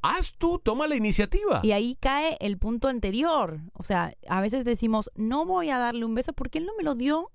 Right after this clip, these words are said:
Speaker 2: o "No voy a buscarlo porque él no me busca, no voy a <laughs> abrazarlo porque él no me abraza". No es así, hay que dar afecto. Yo soy muy cariñosa y tengo que decir que después de estar todo el día trabajando con Santi,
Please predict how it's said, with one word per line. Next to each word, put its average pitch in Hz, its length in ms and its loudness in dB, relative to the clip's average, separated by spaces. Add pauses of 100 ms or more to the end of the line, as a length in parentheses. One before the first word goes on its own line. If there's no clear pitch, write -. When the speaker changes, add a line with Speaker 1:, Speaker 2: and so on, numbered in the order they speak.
Speaker 2:
o 214 140 0
"No 220 180 0
voy 339 120 0
a 330 80 2
buscarlo 254 400 -2
porque 226 180 -4
él 269 80 -6
no 381 80 -4
me 269 80 0
busca, 202 380 0
no 220 120 0
voy 330 120 0
a - 20 4
<laughs> 233 320 2
abrazarlo 226 220 -2
porque 233 320 0
él 220 80 0
no - 80 -6
me 233 120 0
abraza". 185 520 0 (440)
No 220 280 2
es 226 180 -2
así, 180 420 0
hay 175 120 0
que 190 160 0
dar 202 300 2
afecto. 175 400 -4
Yo 226 320 0 (300)
soy - 160 2
muy 226 200 2
cariñosa 214 720 0
y 180 140 -2
tengo 202 180 2
que 226 100 0
decir 208 300 0
que 170 260 -2
después 185 460 2
de 214 60 0
estar 180 300 -2
todo 196 280 0
el 220 60 -2
día 226 160 0
trabajando 202 440 0
con 196 160 -2
Santi, 185 480 0